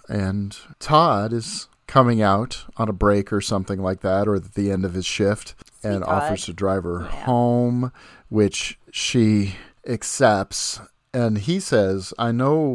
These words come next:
Speaker 1: what people are saying, but it doesn't mean I believe it." And it's because he remembers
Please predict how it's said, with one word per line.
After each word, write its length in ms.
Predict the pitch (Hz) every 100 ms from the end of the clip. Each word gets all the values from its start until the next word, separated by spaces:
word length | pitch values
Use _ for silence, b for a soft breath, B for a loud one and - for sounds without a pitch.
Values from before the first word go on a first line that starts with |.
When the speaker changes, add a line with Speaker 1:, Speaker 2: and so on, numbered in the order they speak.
| 107
Speaker 1:
what 240 | 107 101 -
people 300 | 113 101 92
are 100 | 85
saying, 560 | - 127 107 92 90
but 120 | 95
it 100 | 95
doesn't 320 | 87 101 87 90
mean 200 | 98 90
I 120 | 85
believe 440 | 82 87 113 110
it." 160 | 76 - -
And 160 | 101
it's 200 | 95 87
because 480 | - 107 - 107 90
he 180 | 120 113
remembers 960 | 101 101 104 120 113 98 95 90 -